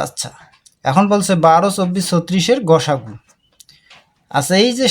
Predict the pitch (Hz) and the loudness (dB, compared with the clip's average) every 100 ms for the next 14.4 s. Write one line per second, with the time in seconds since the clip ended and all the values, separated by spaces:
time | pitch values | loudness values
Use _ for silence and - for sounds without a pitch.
0 | - 185 190 208 196 202 202 196 175 170 | 2 2 4 2 0 2 2 0 0 2
1 | 156 127 - 127 131 202 - - 143 156 | 2 0 -2 -6 -4 -6 -8 -8 -6 -6
2 | - 151 160 165 - 151 170 185 185 185 | -4 -2 0 -2 -4 -2 0 0 0 0
3 | 185 175 180 180 180 202 277 - 190 - | 0 -2 -2 0 -2 -2 -2 0 -4 -4
4 | 208 185 190 190 196 285 427 _ _ _ | -2 0 2 0 -2 -4 -6 _ _ _
5 | _ _ - 170 170 180 170 175 165 180 | _ _ -6 -6 -2 -2 2 2 4 2
6 | 349 - - 143 147 151 123 113 - _ | -2 -4 -14 -2 2 2 2 -8 -18 _
7 | - _ _ _ 147 139 175 202 175 151 | -20 _ _ _ -8 -2 0 0 2 0
8 | 135 160 151 143 135 151 311 - - - | 0 0 0 0 0 0 0 -4 -18 -20
9 | - - 123 143 139 117 107 - - - | -20 -14 -6 -2 -2 -2 -8 -20 -20 -20
10 | - - - 180 208 226 214 202 220 311 | -20 -10 -2 0 0 0 0 0 -2 -4
11 | - - - - - - - - - - | -12 -20 -20 -20 -20 -10 -10 -10 -20 -20
12 | _ _ _ _ _ _ _ _ _ _ | _ _ _ _ _ _ _ _ _ _
13 | _ _ _ _ - - _ _ _ - | _ _ _ _ -20 -20 _ _ _ -8
14 | 143 160 185 147 | 0 4 4 4